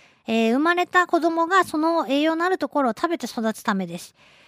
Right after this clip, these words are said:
えー、それで、えー、そこに卵を産もうとするんですけど、雌しべが長い花だと、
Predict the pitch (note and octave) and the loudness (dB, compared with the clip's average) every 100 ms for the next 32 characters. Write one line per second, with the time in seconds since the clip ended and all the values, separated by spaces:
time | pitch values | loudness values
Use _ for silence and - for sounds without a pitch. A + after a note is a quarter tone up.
0 | _ _ A3 A3 G#3+ E4 E4+ F#4 F#4+ C4+ | _ _ 0 0 0 -2 0 4 2 2
1 | A3 A#3 A3+ A3 G#3+ G#3 G3+ G3+ - F4+ | -2 0 2 0 0 -2 -4 -4 -2 0
2 | F4+ F4+ D#4+ E4 F4 C#4 C#4+ F4 F4+ - | 0 -2 -2 0 2 2 4 2 0 -2
3 | F#4 D4 - A#3 C#4 B3+ A3+ F4+ A4 A4 | -2 -2 -6 0 2 2 2 0 2 0
4 | E4 C#4 C4+ D4+ E4+ C4+ C#4 D4 A#3 - | 0 0 -2 0 -2 -2 -2 0 -2 0
5 | F4 D#4+ | 4 4